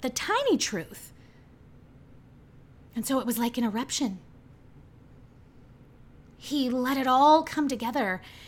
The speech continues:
And yeah, he lost some friends. He lost his home. And he lost some really bad habits. And afterwards, he rested.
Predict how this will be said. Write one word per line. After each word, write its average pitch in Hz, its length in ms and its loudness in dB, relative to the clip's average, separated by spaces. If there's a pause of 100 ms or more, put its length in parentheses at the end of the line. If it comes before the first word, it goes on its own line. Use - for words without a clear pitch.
(220)
And 269 440 0
yeah, 262 480 6 (720)
he 302 180 6
lost 277 260 6
some 233 140 0
friends. 262 520 -4 (840)
He 320 140 2
lost 247 240 4
his 196 120 -6
home. 269 360 4 (680)
And 247 80 0
he 254 80 4
lost 240 220 4
some 196 240 -2
really 220 480 2 (200)
bad 190 320 2
habits. - 760 -6 (2250)
And 233 100 -2
afterwards, 175 580 -6
he 214 120 -10
rested. 185 760 -6